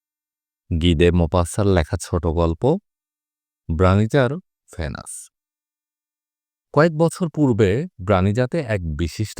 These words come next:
ইহুদি আইনজ্ঞ পণ্ডিত বাস করতেন। তিনি তার জ্ঞান, পাণ্ডিত্য ও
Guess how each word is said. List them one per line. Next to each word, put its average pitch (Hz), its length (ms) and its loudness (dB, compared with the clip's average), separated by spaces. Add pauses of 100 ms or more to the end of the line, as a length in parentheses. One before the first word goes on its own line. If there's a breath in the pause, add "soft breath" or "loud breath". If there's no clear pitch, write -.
ইহুদি 98 380 2 (280)
আইনজ্ঞ 104 460 2 (200)
পণ্ডিত 95 480 4 (240)
বাস 67 360 -6
করতেন। - 440 -16 (880 soft breath)
তিনি 110 220 4
তার 113 200 6 (200)
জ্ঞান, 87 380 2 (360)
পাণ্ডিত্য 90 500 -2 (260)
ও 95 100 2